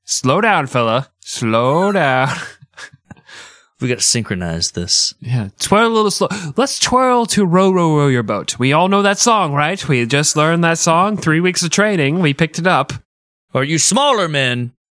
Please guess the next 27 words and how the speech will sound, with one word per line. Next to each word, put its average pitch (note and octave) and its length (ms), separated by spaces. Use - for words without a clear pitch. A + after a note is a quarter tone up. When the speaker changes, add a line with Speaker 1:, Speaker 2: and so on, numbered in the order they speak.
Speaker 2:
You F#3+ 360
helicopter E3+ 680
slower. F3+ 760
Speaker 1:
Yeah. C#3 180
Speaker 2:
You C3 120
larger F3+ 440
men A#2+ 240
helicopter B2 480
faster. C#3 540
We G2 140
have C3 140
to - 80
keep D3+ 260
in D#3 220
sync. F3+ 420
Imagine D#3+ 680
Speaker 1:
<laughs> - 120
Speaker 2:
we're D3+ 160
all D#3+ 140
clocks G#3+ 560
that C#3 120
are B2+ 100
in F#3 160
sync. - 440
Come C#4 120
on, F3+ 300
guys. D3+ 560